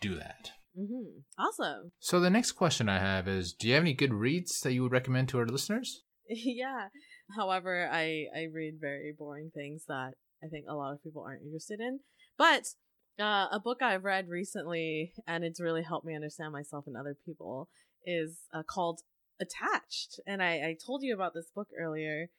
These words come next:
Speaker 2: Um, I don't know if you remember. Have you gone into it? Have you read it?
Speaker 1: Uh, it's still ordered. It's still on its way to my place right now, so I haven't looked
Speaker 2: Oh,
Speaker 1: at it yet.
Speaker 2: you ordered it already, though?
Speaker 1: Yep.
Speaker 2: Oh, beautiful. It's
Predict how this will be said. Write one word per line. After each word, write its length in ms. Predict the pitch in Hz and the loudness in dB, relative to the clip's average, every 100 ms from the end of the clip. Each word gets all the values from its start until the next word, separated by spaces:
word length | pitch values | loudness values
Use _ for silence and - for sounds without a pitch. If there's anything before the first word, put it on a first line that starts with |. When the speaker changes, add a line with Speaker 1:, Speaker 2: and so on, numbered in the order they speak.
| _ _ _ _ _ | _ _ _ _ _
Speaker 2:
Um, 180 | 160 165 | -4 -2
I 60 | 117 | -2
don't 120 | 196 | 0
know 60 | 240 | 0
if 60 | 269 | 2
you 80 | |
remember. 220 | 240 220 214 | 2 2 2
Have 120 | 214 | 0
you 80 | 226 | 2
gone 200 | 330 403 | 0 0
into 200 | 254 359 | -2 -2
it? 120 | 381 | -2
Have 100 | 285 | -2
you 120 | 240 | 0
read 160 | 185 180 | 0 0
it? 320 | 403 370 233 - - - | 0 -2 -6 -10 -12 -4
Speaker 1:
Uh, 100 | - | -2
it's 140 | 127 - | 2 4
still 240 | 151 131 | 8 8
ordered. 380 | 110 101 90 78 | 8 6 4 -2
It's 140 | 95 - | -6 -2
still 200 | 120 107 | 2 4
on 240 | 85 98 | 4 2
its 160 | 95 - | 2 0
way 100 | 92 | -2
to 100 | - | 0
my 140 | 92 85 | -2 -2
place 360 | - 90 - | -2 -4 -2
right 120 | 85 82 | -4 -2
now, 160 | 80 | -2
so 180 | - 82 | -2 0
I 100 | 87 | 0
haven't 220 | 90 90 | 2 0
looked 200 | 90 92 | -2 0
Speaker 2:
Oh, 40 | 82 | 0
Speaker 1:
at 120 | 82 | -2
it 60 | 82 | 0
yet. 160 | 87 | 0
Speaker 2:
you 80 | - | 0
ordered 320 | - 208 302 | 4 4 6
it 120 | 381 392 | 2 2
already, 260 | 392 415 415 | 2 2 0
though? 320 | 427 480 - | 0 0 4
Speaker 1:
Yep. 160 | 740 - _ _ - | 2 2 _ _ 4
Speaker 2:
Oh, 300 | 247 254 - - _ _ _ 175 | 6 6 2 -20 _ _ _ -6
beautiful. 760 | 233 285 277 277 190 151 165 - | 2 6 4 2 -2 -2 -4 -4
It's 280 | 233 - | -4 -4